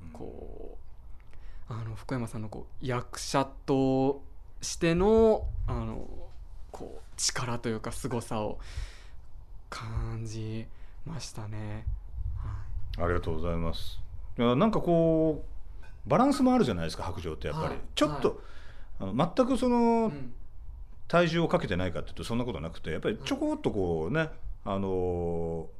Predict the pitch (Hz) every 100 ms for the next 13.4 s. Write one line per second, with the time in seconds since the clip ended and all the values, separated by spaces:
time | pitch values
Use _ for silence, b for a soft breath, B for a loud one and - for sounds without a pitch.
0 | - - - - - - - - - -
1 | - 165 226 233 233 226 220 - 175 139
2 | 98 87 117 139 107 82 98 98 180 202
3 | 196 208 214 - b b b - 208 208
4 | 214 104 113 117 85 92 110 101 98 90
5 | - 107 92 139 101 80 78 87 82 87
6 | 85 85 90 82 80 82 87 78 73 73
7 | - b b b b 127 123 160 196 202
8 | 107 90 78 - - - - - 160 160
9 | 80 73 - 190 202 - 98 101 - -
10 | - 110 123 104 87 87 87 135 135 135
11 | 131 101 71 73 - - 143 135 123 120
12 | - - - - - - - - 220 262
13 | 254 247 233 151